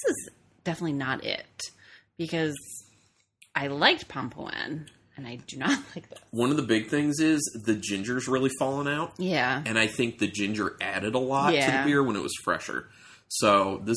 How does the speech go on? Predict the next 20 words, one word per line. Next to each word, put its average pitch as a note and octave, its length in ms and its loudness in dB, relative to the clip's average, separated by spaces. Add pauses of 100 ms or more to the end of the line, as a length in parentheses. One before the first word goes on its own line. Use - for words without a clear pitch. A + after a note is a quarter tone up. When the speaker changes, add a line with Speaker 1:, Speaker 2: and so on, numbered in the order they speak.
Speaker 2:
is A#2 60 2
a A2 60 4
clear G#2+ 320 4
example F#2+ 580 -4
of, E2 460 -4
this C3+ 160 2
was C#3+ 140 2
really A2+ 380 4
good G2 520 2 (600)
when G#2 320 0
it G2 80 0
was F#2+ 100 -4
fresher. - 640 -2
And A2 160 0
even, E3 400 2
like, A#2 180 2
a G#2 60 4
year F#2+ 560 0
into F#2 440 -4
it, E2 220 -2